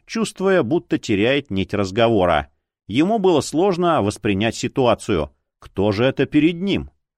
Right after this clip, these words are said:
«Я сейчас всё объясню». Взмыленный Роджеральд поспешил скорее подойти, пока друг не поднял тревогу. «О,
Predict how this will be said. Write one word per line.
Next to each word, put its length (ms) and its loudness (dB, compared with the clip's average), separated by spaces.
«Я 560 2
сейчас 460 0
всё 280 -2
объясню». 560 -2
Взмыленный 640 2
Роджеральд 560 0
поспешил 500 -2
скорее 400 0
подойти, 640 -2
пока 340 0
друг 420 2
не 140 -2
поднял 440 2
тревогу. 640 0
«О, 520 2